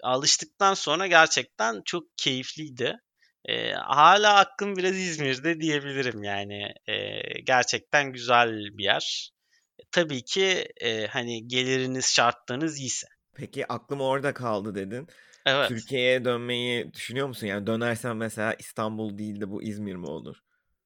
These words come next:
Speaker 1: Eee, Türkiye'ye dönmeyi açıkçası hani her gün aklımın bir köşesinde geçiriyorum. Hiçbir zaman ben zaten, eee, hayatımın sonuna kadar yurt dışında kalırım gibi bir şey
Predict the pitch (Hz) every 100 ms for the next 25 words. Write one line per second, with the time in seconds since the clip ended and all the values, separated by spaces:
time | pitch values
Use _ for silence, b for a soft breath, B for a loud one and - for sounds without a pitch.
0 | _ 131 113 110 - 160 156 - 226 180
1 | 160 170 185 202 165 170 175 185 180 202
2 | 196 - - - 123 120 - _ - -
3 | 147 175 180 151 135 - - 143 139 -
4 | 143 147 147 156 156 - 107 - 135 123
5 | - 120 170 147 - 139 139 127 107 -
6 | b b - 151 - 165 156 143 135 143
7 | - 139 135 131 135 147 151 139 - -
8 | - 117 117 120 120 120 127 127 131 -
9 | 139 147 - 135 143 151 143 139 135 139
10 | _ - - 139 143 - 135 131 139 139
11 | 131 135 139 131 135 - 151 156